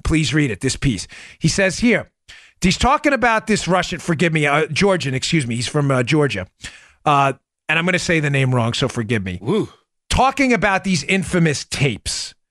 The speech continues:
Speaker 1: You remember the tapes, the P tape and all that other
Speaker 2: Mm-hmm.
Speaker 1: stuff? And Carlson writes in the piece, "The attorney noted that Rizalozzi, I'm sorry, for, I'm getting the name wrong. That's a, he's a Georgian. Indicated to Cohen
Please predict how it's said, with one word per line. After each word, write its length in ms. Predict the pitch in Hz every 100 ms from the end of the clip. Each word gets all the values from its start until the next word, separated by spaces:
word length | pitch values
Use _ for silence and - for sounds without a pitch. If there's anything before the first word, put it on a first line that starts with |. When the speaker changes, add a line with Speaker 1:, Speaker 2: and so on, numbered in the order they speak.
| _ _ _
Speaker 1:
You 60 | 151
remember 200 | 165 170
the 120 | 143
tapes, 500 | - 160 165 135 -
the 100 | -
P 280 | 90 - 131
tape 340 | 117 131 123 120
and 80 |
all 80 | 110
that 140 | 107 107
other 140 | 135
Speaker 2:
Mm-hmm. 80 | 175
Speaker 1:
stuff? 240 | 233 180 -
And 320 | 147 139 139
Carlson 400 | 165 170 170 190
writes 280 | 165 156 -
in 60 |
the 60 | 156
piece, 300 | - 107 - - - - - _
"The 140 | 185
attorney 420 | 185 - 240 277 285
noted 440 | 214 175 165 165
that 300 | 156 147 127 _ - - _ _
Rizalozzi, 800 | 160 190 175 165 170 170 123 117 117
I'm 100 | 127
sorry, 260 | 147 131
for, 140 | 110 139
I'm 80 | 135
getting 300 | 156 151 127
the 80 |
name 260 | 120 117 107
wrong. 200 | 101 95
That's 220 | 113 120 127
a, 20 |
he's 180 | 120 113
a 60 |
Georgian. 540 | 120 143 131 95 87 87 _ _ - - - _ _ _
Indicated 600 | 214 233 269 233 226 214
to 80 | 196
Cohen 520 | - 185 175 139 117